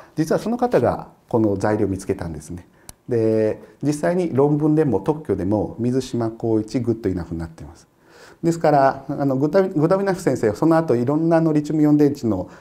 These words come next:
えー、材料を開発されたんですけども、最初のやつはですね、実は、あの、日本人の水島浩一さんが見つけられました。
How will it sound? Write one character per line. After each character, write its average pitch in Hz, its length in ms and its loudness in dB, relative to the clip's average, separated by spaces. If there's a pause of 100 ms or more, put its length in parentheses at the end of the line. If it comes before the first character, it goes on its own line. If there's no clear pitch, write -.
(220)
え 98 320 0
ー、 - 0 -
材 117 240 2
料 107 180 4
を 92 40 -2
開 117 180 0
発 117 120 -8
さ 120 120 0
れ 104 60 -2
た 92 100 -6
ん 92 40 -4
で 90 100 -4
す - 100 -16
け - 100 0
ど 110 60 0
も、 101 160 -4
最 190 180 -2
初 214 140 -4
の 214 80 -4
や 208 80 -4
つ 208 120 -8
は 127 80 4
で 104 120 0
す - 80 -10
ね、 98 120 -8
実 156 280 -2
は、 175 80 6
あ 156 40 2
の、 113 280 0
日 123 100 0
本 135 180 0
人 123 240 -4
の 113 260 -2 (120)
水 123 160 0
島 117 220 -2
浩 110 160 2
一 110 100 -4
さ 120 140 -4
ん 131 40 -2
が 147 120 2
見 87 100 -2
つ - 80 -12
け - 80 -8
ら 76 80 -8
れ 69 60 -12
ま - 100 -20
し - 100 -20
た。 - 60 -20